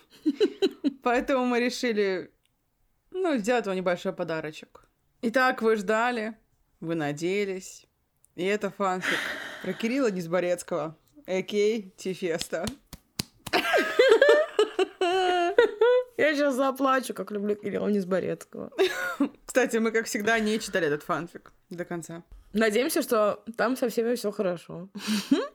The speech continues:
Speaker 1: Да, и никто не умрёт, ну, вот это как всегда.
Speaker 2: Ой, ребята, соскучились? Соскучились, скажите честно.
Speaker 1: А ещё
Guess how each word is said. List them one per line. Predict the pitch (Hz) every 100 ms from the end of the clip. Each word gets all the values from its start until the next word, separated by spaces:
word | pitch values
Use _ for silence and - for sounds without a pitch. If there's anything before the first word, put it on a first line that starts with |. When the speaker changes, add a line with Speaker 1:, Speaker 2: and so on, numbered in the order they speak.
| -
Speaker 1:
Да, | 175 190 214
и | 202
никто | 190 -
не | 202 196
умрёт, | 202 240 320 320
ну, | 302
вот | 247 196
это | 160
как | 175 160
всегда. | - 180 156 170 - _ _ _
Speaker 2:
Ой, | - 262 269
ребята, | 220 277 277 277 269 269 262 262 269 262 262 240 - _ _
соскучились? | - 220 220 - 339 - 262 202 214 - _
Соскучились, | - 262 269 - 381 381 285 240 240
скажите | 220 233 254 202 202
честно. | - 185 180 - 202 190 - _ - - -
Speaker 1:
А | 208 226
ещё | 233 240 247 285